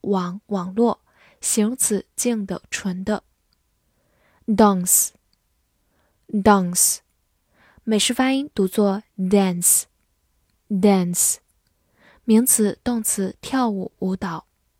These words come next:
Let. Let. 动词，让、允许或者出租。Buy. Buy.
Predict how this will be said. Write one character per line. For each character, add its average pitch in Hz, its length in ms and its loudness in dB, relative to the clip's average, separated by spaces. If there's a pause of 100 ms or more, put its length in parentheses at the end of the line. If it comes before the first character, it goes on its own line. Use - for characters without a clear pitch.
(600)
Let. 202 560 -2 (1300)
Let. 196 600 -2 (1000)
动 254 180 2
词， 190 380 -2
让、 233 420 0
允 190 220 -2
许 - 340 -6 (220)
或 202 180 -2
者 190 140 -6
出 - 200 -6
租。 233 300 -2 (1080)
Buy. 190 640 0 (1200)
Buy. 190 540 0